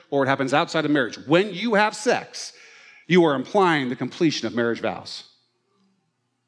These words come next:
Let's read what the, the Holy Spirit inspired Paul to write in First Corinthians six, twelve through twenty.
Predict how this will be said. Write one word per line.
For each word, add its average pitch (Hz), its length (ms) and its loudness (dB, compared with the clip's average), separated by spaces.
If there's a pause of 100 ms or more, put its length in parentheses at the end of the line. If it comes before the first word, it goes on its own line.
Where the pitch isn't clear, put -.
Let's 165 220 2
read 180 120 2
what 156 160 0
the, 131 200 0
the 127 140 -2
Holy 143 180 2
Spirit 135 220 -2
inspired 120 320 0
Paul 139 180 2
to 120 40 -2
write 117 140 0
in 113 40 -6
First 127 260 -6
Corinthians 120 340 -2
six, - 300 -2
twelve 117 240 0
through 110 140 -6
twenty. 87 340 -6